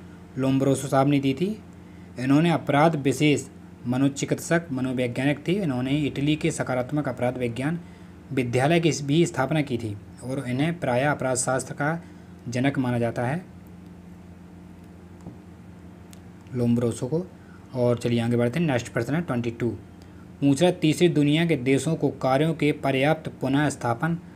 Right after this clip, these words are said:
का वर्णन करने के लिए न्यू इंटरैक्शन डिवीजन of लेबर, एन आई डी एल, का प्रयोग किसने किया? ये है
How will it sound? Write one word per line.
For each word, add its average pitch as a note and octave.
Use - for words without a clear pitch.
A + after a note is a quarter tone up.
का D3
वर्णन C3
करने C#3
के C#3
लिए C3
न्यू D3
इंटरैक्शन C#3
डिवीजन C3+
of C#3
लेबर, B2+
एन D#3+
आई C3+
डी B2+
एल, C#3+
का C3+
प्रयोग B2+
किसने C#3
किया? C#3+
ये C#3+
है G3+